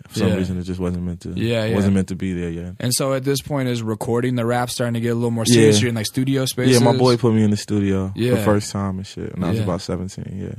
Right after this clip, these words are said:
Speaker 1: Yeah.
Speaker 2: Yeah.
Speaker 1: My
Speaker 2: And
Speaker 1: boy Craze, let me shout him out.
Speaker 2: Yeah, shout out to Chris.
Speaker 1: Yeah.
Speaker 2: Uh, you ever fucking make beats or anything? Or, like, what were you doing?
Speaker 1: Nah, I never made no beats.
Speaker 2: How, how were you getting beats?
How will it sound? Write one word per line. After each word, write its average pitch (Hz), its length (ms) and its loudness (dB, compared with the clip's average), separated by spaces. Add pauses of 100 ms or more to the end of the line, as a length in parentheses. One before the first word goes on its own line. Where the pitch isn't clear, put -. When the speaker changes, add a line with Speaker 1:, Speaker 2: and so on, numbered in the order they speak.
Speaker 1:
Yeah. - 100 -4
Speaker 2:
Yeah. 107 340 -2 (460)
Speaker 1:
My 110 80 -2
Speaker 2:
And 117 280 4
Speaker 1:
boy 104 140 6
Craze, 98 420 2
let 95 100 -2
me 101 60 0
shout 90 260 -2
him 90 100 -2
out. 90 200 -6 (580)
Speaker 2:
Yeah, 135 120 0
shout 123 200 -4
out 120 60 -4
to - 60 -18
Chris. 113 280 -4
Speaker 1:
Yeah. 92 460 -2
Speaker 2:
Uh, 139 300 0 (140)
you 151 200 0
ever 165 120 0
fucking 131 760 0
make 123 200 0
beats 175 280 0
or - 40 0
anything? 240 280 0
Or, - 20 0
like, 143 120 0
what 151 120 0
were 156 80 0
you 156 80 0
doing? 151 260 -2
Speaker 1:
Nah, 95 220 2
I 87 60 0
never 107 140 0
made 107 160 2
no 104 60 2
beats. 98 460 -6 (100)
Speaker 2:
How, 120 200 -2
how 127 200 -2
were 123 60 0
you 120 100 -4
getting 123 220 -2
beats? 101 400 -8